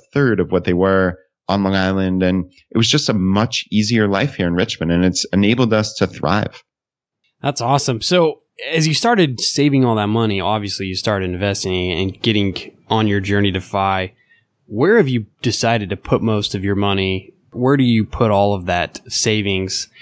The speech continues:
Speaker 2: Are you doing investments in the market? Do you do real estate? Kind of what's your take and what's your mindset towards investing?
Speaker 1: Yeah, I mean, I initially, way back when, thought that I could possibly, like, beat the market,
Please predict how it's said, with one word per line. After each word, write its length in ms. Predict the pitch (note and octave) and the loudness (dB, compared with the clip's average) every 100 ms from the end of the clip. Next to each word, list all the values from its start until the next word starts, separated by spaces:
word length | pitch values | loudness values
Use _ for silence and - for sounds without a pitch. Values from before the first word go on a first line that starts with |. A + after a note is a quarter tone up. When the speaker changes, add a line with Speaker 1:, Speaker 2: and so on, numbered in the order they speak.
| - - | -14 -2
Speaker 2:
Are 40 | |
you 140 | G2+ G2 | -2 2
doing 300 | A#2+ A#2 A2 | 4 4 4
investments 520 | G#2+ A2 - G#2+ - | 4 0 0 -4 -2
in 80 | G2 | -4
the 80 | G2+ | 0
market? 540 | A2 G#2+ - G#2 G2 | 0 0 0 -2 -2
Do 100 | - | -6
you 80 | F#2 | -2
do 200 | A2 A2+ | 4 6
real 240 | G#2+ G#2 | 6 4
estate? 600 | G2+ - G#2 G2+ F#2+ F#2 - - _ | 2 -2 0 0 0 -4 -12 -20 _
Kind 140 | - A#2+ | 0 2
of 60 | |
what's 260 | A2 A2+ - | 4 2 2
your 160 | G#2 A2 | 0 0
take 380 | - G#2 G2+ | 2 0 2
and 140 | F#2+ G2+ | 0 -2
what's 200 | G#2+ - | -2 -2
your 120 | G2 | 0
mindset 600 | G2 F#2+ F#2+ - F#2 F2+ | 0 0 0 -2 -4 -4
towards 480 | - G2+ F#2+ F#2+ - | -4 -2 -2 -2 -4
investing? 840 | G#2 G2 G2 F#2+ - - F#2+ F2+ - _ _ _ _ _ _ _ | -2 -4 -2 -2 -2 -6 -10 -10 -16 _ _ _ _ _ _ _
Speaker 1:
Yeah, 280 | D3 D3+ B2 | 0 2 2
I 140 | F#2 | 2
mean, 200 | C3+ D3 - | 2 0 -2
I 480 | C3 E3 G#3 G#3+ G#3 D#3 - _ _ _ | 0 2 0 0 -2 -6 -14 _ _ _
initially, 600 | B2 B2 A#2+ - G2+ F2 | 0 2 2 0 0 0
way 220 | E2+ G#2+ | 0 0
back 240 | G#2+ G2 F#2+ | 2 0 0
when, 420 | F#2 E2+ D#2+ C#2+ _ _ _ _ | -2 -2 -4 -10 _ _ _ _
thought 280 | A2 G#2 G#2 | 0 0 0
that 100 | F2+ | 0
I 140 | F2+ | 0
could 340 | F2+ G2+ E2+ D2+ | -2 -2 -4 -2
possibly, 480 | F2+ E2 F#2 F2 E2+ | -6 -4 -2 0 0
like, 260 | D#2+ - - | -2 -6 -8
beat 200 | - F#2+ | 0 0
the 100 | - | 0
market, 480 | D2+ D2 D2+ - - | -2 -2 -2 -6 -8